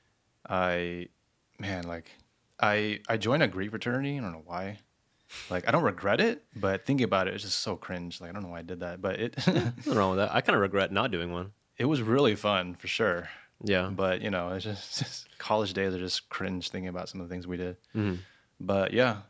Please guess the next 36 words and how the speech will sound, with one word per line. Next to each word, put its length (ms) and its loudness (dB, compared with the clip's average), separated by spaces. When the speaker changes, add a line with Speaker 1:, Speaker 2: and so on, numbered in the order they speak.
Speaker 1:
like, 220 -4
I 80 2
tried 400 2
to 100 -8
get 160 -2
myself 420 -2
out 140 0
of 60 -2
my 80 -4
comfort 300 -6
zone 180 -4
as 120 -8
much 140 -4
as 80 -8
possible. 540 -2
But 180 2
one 180 4
thing 180 2
that 100 6
I 160 4
wanted 420 0
to 120 -8
make 200 -4
sure 340 0
I 120 2
did 340 -2
was 580 -4
I 120 2
wanted 680 2
to 80 -6
have 240 0
multiple 480 -4
different 300 -10
friend 280 -6
groups. 360 -6
Speaker 2:
Mm. 300 0